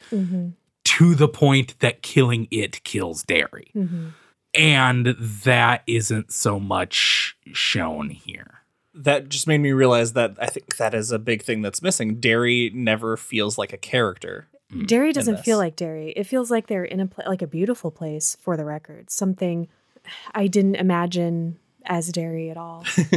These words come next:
Speaker 1: So let's, let's rate it. Do one of you guys wanna go first?
Speaker 3: Yeah, I'll go first. Uh, <laughs> I've talked, I feel like I've talked a lot of shit, uh, but that's just because it's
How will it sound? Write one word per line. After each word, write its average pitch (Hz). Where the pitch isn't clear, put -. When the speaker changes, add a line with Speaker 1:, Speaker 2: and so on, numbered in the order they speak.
Speaker 1:
So 349
let's, -
let's 233
rate 185
it. 160
Do 185
one 196
of 185
you 196
guys 185
wanna 190
go 185
first? 196
Speaker 3:
Yeah, 180
I'll 170
go 180
first. -
Uh, 147
<laughs> -
I've 156
talked, -
I 156
feel 370
like -
I've 151
talked 151
a 120
lot 113
of 101
shit, 101
uh, 131
but 180
that's 220
just 196
because 160
it's -